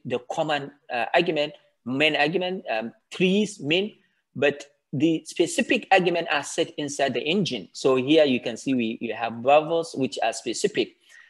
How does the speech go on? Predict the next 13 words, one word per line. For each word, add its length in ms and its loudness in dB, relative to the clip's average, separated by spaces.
uh, 300 0
to 340 -2
the 380 -6
random 320 -4
forest. 560 -2
So 160 2
that 220 2
is, 280 0
um, 240 -4
engine 340 0
specific 500 -4
argument. 400 0
Um, 340 -6